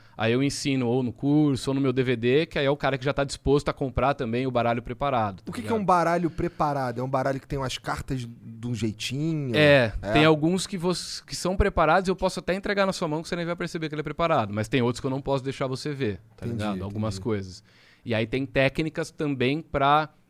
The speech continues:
Speaker 1: ou trocar o baralho, a pessoa não perceber, ou na maneira que eu conduzo a mágica, eu não dar margem pro cara pedir pra ver o baralho, deixar tudo.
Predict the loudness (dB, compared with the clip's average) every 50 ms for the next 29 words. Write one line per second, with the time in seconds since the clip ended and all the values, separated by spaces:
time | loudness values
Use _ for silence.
0 | -14 -4 -2 -2 -2 -2 -4 -6 -4 -2 0 0 0 0 -2 -4 -2 0 0 2
1 | 2 2 0 0 -4 -6 -8 -6 -8 -6 -6 -6 -6 -6 -6 -2 0 2 4 4
2 | 6 4 4 4 2 2 2 4 4 4 2 0 -2 -4 _ _ _ _ _ -4
3 | -2 0 2 2 4 2 2 2 0 0 0 0 -2 0 2 0 2 2 2 2
4 | 2 2 2 2 2 0 0 0 0 2 2 2 2 2 0 2 2 2 2 0
5 | 0 -2 -4 0 2 2 4 4 4 4 4 4 4 2 0 -6 -6 -6 -2 2
6 | 2 2 2 2 -2 -4 -4 -4 -2 -2 -2 -2 -2 -2 -2 -2 -2 0 2 2
7 | 2 2 2 0 -2 -4 -6 -8 -6 -6 -8 -8 -8 -12 -14 -14